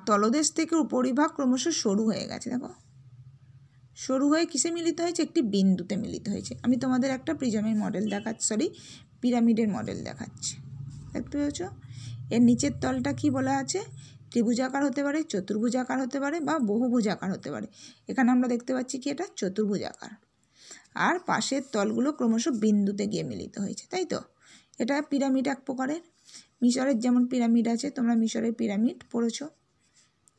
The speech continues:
বোঝা গেল? তাহলে পিরামিড সম্পর্কে এবার বৈশিষ্ট্যগুলো দেখব। পিরামিডের পার্শ্বতলের সংখ্যা ভূমিতলের বাহুর সংখ্যার সমান।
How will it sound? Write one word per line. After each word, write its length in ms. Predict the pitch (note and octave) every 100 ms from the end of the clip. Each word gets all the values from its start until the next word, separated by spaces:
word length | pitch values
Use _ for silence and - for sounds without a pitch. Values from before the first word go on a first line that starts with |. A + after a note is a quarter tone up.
| - - _ _ -
বোঝা 220 | A#3+ C#4+
গেল? 180 | D#4 F4 - - -
তাহলে 260 | B3 B3+
পিরামিড 400 | C4 B3+ B3 B3+
সম্পর্কে 440 | - C4+ B3+ C#4 E4+
এবার 160 | C4
বৈশিষ্ট্যগুলো 800 | G#3 G3+ G#3 A3 - F#3+ D3+ F2
দেখব। 320 | C2+ - - - - - - - _ -
পিরামিডের 560 | B3+ B3 C4 C4+ E4+
পার্শ্বতলের 760 | F4 - G3 A3 - D4 D4+ D#4
সংখ্যা 520 | D4+ C#4 C4 D#4 E4+ G4+ A#3
ভূমিতলের 600 | A#3 A3 A3+ A3 B3+ D4+
বাহুর 340 | G#3 G3 G#3+
সংখ্যার 460 | A3+ G3+ G3 F#3+ C#4+
সমান। 400 | - - -